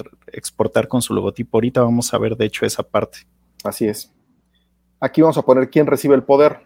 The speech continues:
Speaker 2: Ve, vamos a, vamos a otorgarte un, un poder, Benjamín.
Speaker 1: Órale, pues.
Speaker 2: Vamos a poner licenciado.
Speaker 1: <laughs> Eso sí, si no está firmada, <laughs> no tiene.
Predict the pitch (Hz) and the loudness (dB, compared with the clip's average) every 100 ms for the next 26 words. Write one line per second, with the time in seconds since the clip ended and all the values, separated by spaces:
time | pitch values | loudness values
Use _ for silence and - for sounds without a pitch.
0 | _ 110 113 117 117 104 113 117 - 104 | _ -4 -2 0 -2 -6 -4 -8 -8 -4
1 | 104 98 104 - _ - 101 - 98 95 | -4 -6 -10 -12 _ -12 -8 -4 -2 -2
2 | 95 92 - 98 107 - _ _ _ _ | -6 -14 -14 -10 -10 -12 _ _ _ _
3 | _ - 104 95 - 98 104 - 104 98 | _ -10 -8 -8 -8 -6 -4 -4 -4 -4
4 | 95 - 117 104 - 135 123 127 143 - | -4 -4 -4 -6 0 0 2 2 0 -12
5 | _ _ _ _ _ _ _ _ _ _ | _ _ _ _ _ _ _ _ _ _
6 | _ _ _ _ _ _ _ _ _ _ | _ _ _ _ _ _ _ _ _ _
7 | _ _ _ - 143 151 135 127 - 117 | _ _ _ 0 2 2 2 0 2 2
8 | 139 151 - 127 127 139 165 185 151 127 | 4 2 4 4 6 6 4 2 -2 -2
9 | 117 - 127 110 127 - | -4 -4 -4 -2 -6 -8